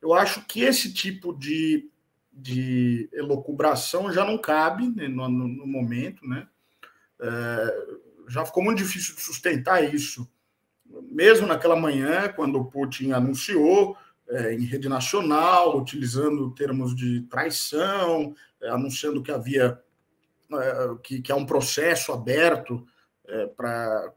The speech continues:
contra o, o Prigozhin, é, mas, de toda forma, essa posição não se alterou ao longo dos dias. Quer dizer, apesar da situação ter se resolvido naquele mesmo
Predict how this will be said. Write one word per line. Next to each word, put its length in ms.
contra 460
o, 520
o 80
Prigozhin, 920
é, 240
mas, 240
de 60
toda 220
forma, 400
essa 260
posição 640
não 220
se 120
alterou 540
ao 40
longo 180
dos 200
dias. 360
Quer 100
dizer, 140
apesar 440
da 100
situação 640
ter 100
se 120
resolvido 640
naquele 300
mesmo 600